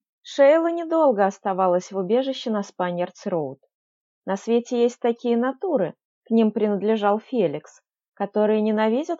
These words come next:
права и обязанности власти, отказываются пользоваться ею сами и приходят в бешенство при виде того,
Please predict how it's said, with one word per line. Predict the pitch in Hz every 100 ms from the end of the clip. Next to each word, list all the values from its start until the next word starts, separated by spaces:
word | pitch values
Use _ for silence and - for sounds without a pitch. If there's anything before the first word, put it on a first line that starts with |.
| -
права | 294 277 262 254
и |
обязанности | 202 220 233 226 240 - 254
власти, | 247 214 156 - _ 175 - _ _ _ _
отказываются | - 190 - 202 202 190 202 190 185
пользоваться | - 254 320 262 208 208 -
ею | 185 190 190
сами | - 262 320 294 165 - _ _
и | -
приходят | - 240 247 240 220 208
в | 190
бешенство | 247 320 320 285 262
при | 247 226 214
виде | 202 196
того, | - 208 226 294